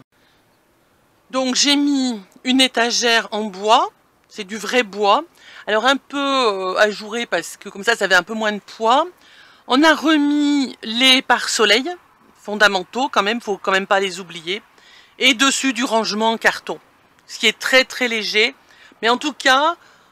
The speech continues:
encore une fois, avec un intégral, ça permet d'avoir encore plus d'espace. Espace qui est très important parce que là,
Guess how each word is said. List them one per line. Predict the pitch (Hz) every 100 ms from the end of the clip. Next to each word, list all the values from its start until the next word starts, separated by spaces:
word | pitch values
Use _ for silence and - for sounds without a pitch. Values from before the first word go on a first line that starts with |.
| -
encore | 269 277 320 311
une | 269
fois, | - 269 294 320
avec | 254 262 269
un | 262 247
intégral, | 240 247 214 220 294 302
ça | - 240
permet | _ - 302 247 254 277
d'avoir | 269 196 214 - -
encore | 294 330 320 - 285 254
plus | _ 269 269
d'espace. | 214 220 - - 151 - - - _ _ _ _ _ _ _ _ _ _ _ _ _ _ _ _ _ _
Espace | 240 - - 269 302 294 294 -
qui |
est | 226
très | - 311
important | 330 285 - 269 339
parce | 330 -
que | -
là, | 233 233 247